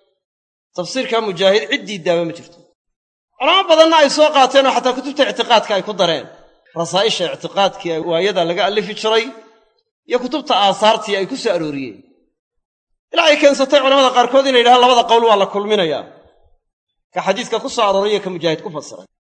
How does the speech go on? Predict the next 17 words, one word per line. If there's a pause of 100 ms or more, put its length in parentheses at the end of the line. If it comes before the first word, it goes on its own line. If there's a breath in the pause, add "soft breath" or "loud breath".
(600)
Oo
maqaamka
Maxmuudku
labadoo
isla
jira (840)
ayaa
lagu
wada
xambaarayaa,
ay
yidhahdeen. (1000)
Xataa
bacdul
mu'awwila
waa
aqbaleen.